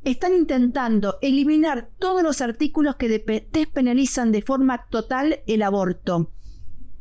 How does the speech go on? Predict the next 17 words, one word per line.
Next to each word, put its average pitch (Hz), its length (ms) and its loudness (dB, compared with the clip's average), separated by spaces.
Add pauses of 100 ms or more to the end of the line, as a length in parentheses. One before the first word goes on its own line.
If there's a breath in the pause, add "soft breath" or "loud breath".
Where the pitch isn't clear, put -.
(180)
Las 226 720 0
organizaciones 254 640 2
de 262 60 4
izquierda 208 680 -2
lo 233 180 2
que 262 140 0
quieren 196 600 0
es 254 180 0
lograr 277 580 0
el 233 160 0
aborto 277 520 0
hasta 220 600 -4
los 220 200 -2
nueve 254 560 2
meses 220 560 0 (120)
de 202 100 0
embarazo. 170 720 0